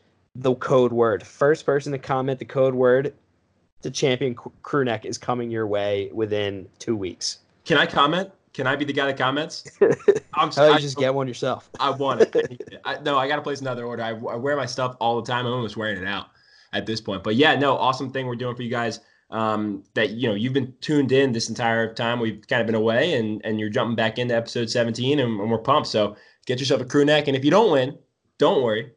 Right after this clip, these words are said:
Speaker 2: 'cause we got a plenty of other cool stuff on our Squad Locker store. So go check it out, free parking pod dot com. Um, and the Squad Locker link is right there, and, uh, get geared up.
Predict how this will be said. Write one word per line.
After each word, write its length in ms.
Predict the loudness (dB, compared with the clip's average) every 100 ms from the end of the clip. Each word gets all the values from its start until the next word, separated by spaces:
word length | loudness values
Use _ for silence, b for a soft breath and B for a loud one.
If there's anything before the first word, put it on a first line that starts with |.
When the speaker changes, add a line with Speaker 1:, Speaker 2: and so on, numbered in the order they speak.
| _ _ _
Speaker 2:
'cause 160 | -8
we 80 | -2
got 100 | -2
a 60 | -2
plenty 800 | -8 -12 -6 -4 -4 -4 -6 -4
of 180 | -6 0
other 260 | 0 2 2
cool 280 | 0 -4 -4
stuff 520 | 0 2 2 -2 -10 _ _ _ _ 0
on 300 | 4 4 4
our 240 | 4 4
Squad 320 | 2 0 2
Locker 260 | 2 0 -4
store. 320 | -6 -2 -2
So 100 | -2
go 120 | -6
check 180 | -6 -4
it 80 | 0
out, 320 | 0 -2 B B B
free 180 | 0
parking 260 | 2 2 0
pod 220 | 0 0
dot 220 | 0 -2
com. 400 | -4 -6 -6 -8 -14 b b
Um, 440 | -4 -2 -2 -4
and 120 | -4
the 60 | -6
Squad 300 | -2 0 2
Locker 260 | -2 -4 -6
link 180 | -6
is 140 | -6 -2
right 200 | -2 0
there, 260 | 0 2
and, 200 | 0 0
uh, 160 | -2 -2
get 260 | -2 -4 0
geared 220 | 2 4
up. 300 | 4 0